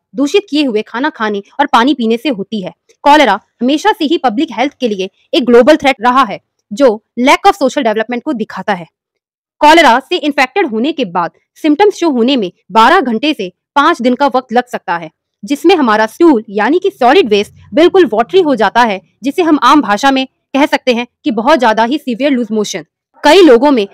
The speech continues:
बैक्टीरिया से इन्फेक्टेड होने के बाद भी सिम्टम्स डेवलपमेंट नहीं होता, लेकिन कॉलेरा फैलाने वाला यह बैक्टीरिया उनके स्टूल यानी कि वेस्ट में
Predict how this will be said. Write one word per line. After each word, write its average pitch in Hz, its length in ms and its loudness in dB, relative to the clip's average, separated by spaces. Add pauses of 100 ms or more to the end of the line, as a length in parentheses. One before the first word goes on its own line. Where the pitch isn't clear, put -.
(120)
बैक्टीरिया 269 440 0
से 370 140 -2
इन्फेक्टेड 277 480 -2
होने 240 240 -2
के 320 120 -2
बाद 226 300 2
भी 208 160 -6 (180)
सिम्टम्स 285 360 2
डेवलपमेंट 262 540 -2 (160)
नहीं 262 240 4
होता, 170 260 -6 (280)
लेकिन 233 380 0 (340)
कॉलेरा 320 320 4
फैलाने 254 320 0
वाला 240 200 0
यह 233 220 0
बैक्टीरिया 196 480 -2 (100)
उनके 302 280 -2
स्टूल 294 400 0
यानी 226 280 0
कि 330 140 -2
वेस्ट 262 340 -4
में 196 140 -6